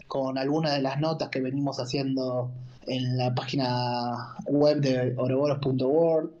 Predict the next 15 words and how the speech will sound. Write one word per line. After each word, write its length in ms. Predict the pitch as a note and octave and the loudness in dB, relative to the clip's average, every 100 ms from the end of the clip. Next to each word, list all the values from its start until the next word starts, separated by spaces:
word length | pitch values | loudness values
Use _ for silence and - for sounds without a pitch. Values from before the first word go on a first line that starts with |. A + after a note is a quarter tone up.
| - | -12
que 460 | - C#3 B2 A#2+ A#2+ | -6 -2 -2 -2 -4
generalmente 480 | D3+ D3 D#3 E3 D#3 | 0 2 4 4 2
están 200 | C#3+ D3+ | 2 0
a 100 | D3+ | 2
cargo 340 | D#3 D#3 D3 | 2 2 2
de 320 | C3+ C3+ C3+ C3+ | -2 -4 -4 -4
nuestro 320 | C#3 C#3 C#3+ | -6 -6 -6
especialista 500 | C3 B2+ D3 D3+ D3 | -6 -6 -4 -4 -4
en 100 | C#3 | -4
D 80 | C3 | -4
C, 360 | C3 D#3 D3+ C3+ | -2 0 0 -2
el 120 | B2 | -6
señor 540 | B2+ - - C3 B2+ | -10 -12 -6 -4 -4
Bob 160 | C3 C3+ - - - | -2 -4 -4 -18 -6
Rubiano, 720 | C3+ D3 G#3+ G3 F3 F#3+ | 0 4 4 4 0 -4